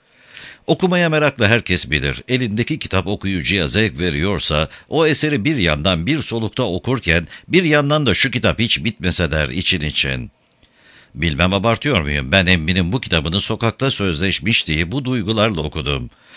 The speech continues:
O hiç bitmesin istedim. Ümit ederim ki Emmi başka yapıtlarıyla bana bu arzumu yerine getirme olanağı sağlar.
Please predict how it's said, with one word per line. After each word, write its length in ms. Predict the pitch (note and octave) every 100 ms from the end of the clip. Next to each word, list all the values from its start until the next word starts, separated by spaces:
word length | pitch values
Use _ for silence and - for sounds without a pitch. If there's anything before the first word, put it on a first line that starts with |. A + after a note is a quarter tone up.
| - -
O 140 | F3
hiç 260 | D#3+ G3 -
bitmesin 420 | C#4+ G2+ F2 E2
istedim. 540 | D2+ - C#2+ C#2 C2 B1 - -
Ümit 300 | - C3+ F#3+
ederim 360 | F2+ D2 D#2 G#2+
ki 100 | F2
Emmi 400 | C#2 E2+ D2+ F#2+
başka 300 | A2 - D#3+
yapıtlarıyla 760 | B2 D#2 F#2 C2+ C#2+ D#2+ F#2
bana 280 | F2+ B2+ A2
bu 200 | E3 F#2+
arzumu 420 | E2+ D2+ C2+ F2+
yerine 400 | G2+ F2 G#2+ F2+
getirme 400 | A2 F#2+ G2+ F2+
olanağı 460 | A2 E2 D#2+ D#2+ F2+
sağlar. 580 | - C2+ C2+ C2 B1